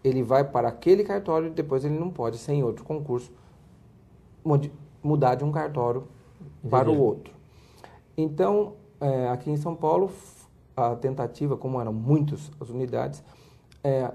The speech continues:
Speaker 1: a realização de vários concursos foi feita para que os concursos,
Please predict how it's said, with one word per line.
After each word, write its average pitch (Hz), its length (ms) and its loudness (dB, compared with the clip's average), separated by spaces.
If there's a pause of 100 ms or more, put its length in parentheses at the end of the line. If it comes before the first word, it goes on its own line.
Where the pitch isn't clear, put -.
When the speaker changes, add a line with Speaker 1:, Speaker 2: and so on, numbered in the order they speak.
(200)
Speaker 1:
a 139 60 -8
realização 135 420 0
de 135 100 0
vários 147 320 2
concursos 127 420 -4
foi 165 160 -4
feita 156 280 -2
para 165 200 -4
que 165 100 -6
os 147 100 -8 (300)
concursos, 147 600 -6